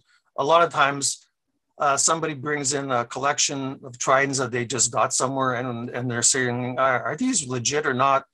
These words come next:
And then we get into a lot of discussion on <laughs> whether, whether a particular trident is overprint is legitimate or not. So, you know, you start looking at different characteristics of it, you know, the, the, the type of ink, you know, um,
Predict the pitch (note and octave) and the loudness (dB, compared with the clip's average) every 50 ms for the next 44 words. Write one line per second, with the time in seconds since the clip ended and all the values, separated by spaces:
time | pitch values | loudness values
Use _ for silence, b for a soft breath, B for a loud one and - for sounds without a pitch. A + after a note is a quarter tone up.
0 | _ _ _ _ _ E3+ D#3 D3 D3+ C#3+ C#3+ C#3+ D3 C3 C3+ C3+ B2+ C#3+ C3+ C3 | _ _ _ _ _ -10 -6 -4 -4 -2 -2 -2 -4 -2 -2 -2 0 -2 -4 -4
1 | - C3+ A#2+ C3+ C3 B2+ A#2+ G#2 C3 A#2+ - - A2+ A2+ - - - A#2 A#2+ C3 | -4 0 2 2 2 2 0 -2 0 0 0 0 0 -2 -2 -2 -4 -2 -4 -4
2 | - - _ _ _ _ - B2 - _ _ _ _ B B B B B B B | -6 -6 _ _ _ _ -14 -14 -14 _ _ _ _ B B B B B B B
3 | B B B - E3+ F3 F3 D#3 D3 - D#3 E3 F3+ F3 - - F3 - - F3 | B B B -4 0 2 2 2 0 0 -2 0 0 0 0 0 -4 -2 -2 -4
4 | - - D3+ D#3 D3 C#3 B2+ - D3+ C#3 C#3+ D3+ C3+ C#3 C3+ A#2+ B2+ D3+ - - | -2 -2 0 0 0 0 2 2 4 4 4 4 2 -2 -6 -6 -8 -10 -12 -12
5 | D3 C3+ C3 A#2+ - _ _ _ - C#3+ C#3 C3+ B2 - - C#3+ C3+ C3 C#3+ C3+ | -12 -8 -8 -10 -10 _ _ _ -6 -4 -2 -2 -4 -2 -2 -2 -2 -2 -2 -2
6 | A#2+ - C3 A#2+ B2 A#2 C3 C3+ C3+ C3 C3+ B2+ - A#2+ A#2+ C3 C3+ D3+ D#3 - | -2 -2 -4 -2 -2 0 0 0 0 0 -2 0 0 0 4 4 4 4 4 2
7 | - C3 B2 B2+ C3 A#2+ A#2 A#2+ - - C3+ C3+ C3 C3 C#3 C3 C3 B2+ A#2+ A#2 | 0 0 0 0 -2 -4 -2 -2 0 0 2 0 0 -4 -4 -6 -4 -4 -4 -4
8 | C3+ B2 C3 B2 B2 - B2 A2+ A#2+ A#2+ - C#3 D3+ F3+ - - - - - - | -6 -6 -6 -8 -4 -4 -4 -4 -4 -6 -4 0 0 2 2 2 0 -2 -2 -4
9 | F3 D#3+ E3 D#3+ D#3+ - _ B B B B B B B B B - D#3+ D3 C#3+ | 0 0 0 0 0 -4 _ B B B B B B B B B -8 -4 0 0
10 | C3+ C#3 B2+ C3 B2 A#2+ A#2 B2+ B2 A2+ - - B2+ C#3+ C3 B2+ - D#3+ D3+ D3 | 0 0 0 0 0 0 0 -2 -6 -8 -8 -10 -10 -10 -8 -2 0 0 0 2
11 | - C#3 B2 B2+ E3+ F#3+ F#3 F3+ F3 - - - - E3 C#3 C#3 C3+ C3+ C#3 C3 | -2 -4 0 2 2 2 2 0 -4 -6 -16 -16 -12 -8 -4 0 2 2 2 2
12 | C3 B2 B2 A#2+ A#2 A#2+ A2+ B2 A#2+ | 2 2 0 0 0 -2 -4 -8 -12